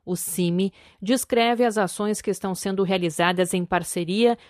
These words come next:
com a sociedade civil e autoridades locais. O projeto É Tempo de Amar e Servir tem recebido cerca de duzentas pessoas na Paróquia Sagrada Família,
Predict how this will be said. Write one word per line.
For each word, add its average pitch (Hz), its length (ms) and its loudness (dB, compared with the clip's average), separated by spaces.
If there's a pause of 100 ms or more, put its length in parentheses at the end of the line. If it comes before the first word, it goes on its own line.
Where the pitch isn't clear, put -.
(120)
com 220 160 2
a 190 80 0
sociedade 175 680 -4
civil 202 640 -2
e 226 80 -4
autoridades 196 720 0
locais. 160 720 -4 (400)
O 190 80 -4
projeto 185 760 2
É 190 120 0
Tempo 208 480 -4
de 170 100 -2
Amar 160 480 0
e 220 80 -4
Servir 202 580 2 (280)
tem 285 160 0
recebido 247 560 0
cerca 226 420 2
de 220 80 0
duzentas 240 680 0
pessoas 226 540 0
na 220 100 0
Paróquia 190 540 0
Sagrada 175 540 0
Família, 208 600 2